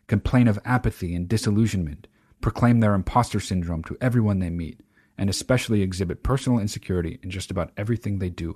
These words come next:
and are, showing no confidence that they believe that the basic elements of their selves are valid or worthwhile. Personal insecurity, I often feel, is an absolute epidemic.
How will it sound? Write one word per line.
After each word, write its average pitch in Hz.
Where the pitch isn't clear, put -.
and 90
are, -
showing 101
no 127
confidence 101
that 82
they 95
believe 92
that -
the 95
basic 131
elements 110
of 92
their 90
selves 127
are 101
valid 104
or 98
worthwhile. 92
Personal 156
insecurity, 95
I 107
often 95
feel, 80
is 95
an 90
absolute 98
epidemic. -